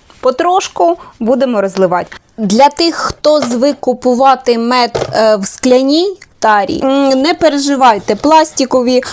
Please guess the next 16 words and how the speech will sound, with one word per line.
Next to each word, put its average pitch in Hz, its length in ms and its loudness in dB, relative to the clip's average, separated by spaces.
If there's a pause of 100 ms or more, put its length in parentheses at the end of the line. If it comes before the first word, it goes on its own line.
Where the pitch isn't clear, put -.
(140)
е, 233 260 4
відеречка, 302 960 2
вони 269 400 2
йдуть, 269 460 0
е, 240 340 6
з 220 100 -4
маркіровкою, 269 1160 2 (260)
е, 240 240 6
П 269 220 2
П 269 260 0
нуль 277 340 0
п'ять, 302 720 0
тобі 247 220 0
ж - 100 -4
це 277 200 2
все, 302 480 0